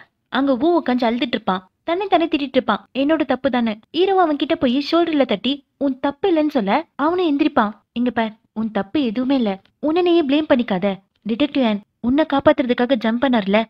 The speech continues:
அது அவர் சந்தோஷமா தான் எடுத்துப்பாரு." இவனுக்கு கோவம் வரும். அவனை புடிச்சு, "யாரா நீயே, நீ எதுக்கு தான் இதெல்லாம் சொல்றேன்னு?" கேட்க, டெத்தும் இதே கேள்வி தானே கேட்டிருப்பா,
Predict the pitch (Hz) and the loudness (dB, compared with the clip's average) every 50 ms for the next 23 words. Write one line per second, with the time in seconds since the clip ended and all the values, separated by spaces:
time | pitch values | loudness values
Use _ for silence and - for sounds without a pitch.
0 | _ _ _ - 226 240 220 220 208 190 196 - 214 196 214 262 254 - 247 233 | _ _ _ -6 -6 -2 0 0 0 -2 -2 -4 -4 0 0 0 0 0 -2 0
1 | 214 247 247 202 - 214 - 202 185 180 - _ _ _ - 262 311 359 381 381 | 0 0 -2 -2 -4 -4 -2 -2 -2 -2 -6 _ _ _ -4 -2 0 0 0 -2
2 | 392 349 294 330 339 349 320 294 254 220 185 _ _ _ _ _ _ - 277 349 | -2 -4 0 2 2 4 4 4 2 0 0 _ _ _ _ _ _ -2 0 0
3 | 403 453 415 359 339 339 - 311 233 - _ _ - 226 320 403 453 440 349 294 | 0 0 2 0 0 2 0 -2 -2 -2 _ _ -2 2 2 2 4 2 0 0
4 | 262 269 262 254 - 262 339 403 453 440 415 359 349 381 339 277 294 302 320 311 | 0 -2 -2 -4 -4 -2 0 2 2 2 0 0 2 0 2 2 2 0 0 2
5 | 311 277 247 285 277 262 233 - 220 269 349 - - _ _ - - 190 254 269 | 2 2 2 2 -2 -2 -2 2 2 2 2 2 -6 _ _ -16 -4 -2 -2 -2
6 | 254 - 359 359 330 285 247 302 320 330 311 294 294 254 294 294 311 302 277 220 | -2 -2 -2 0 0 0 0 0 0 0 0 0 2 2 2 0 0 -2 -4 -4
7 | 254 247 - 240 262 | -4 -2 0 2 2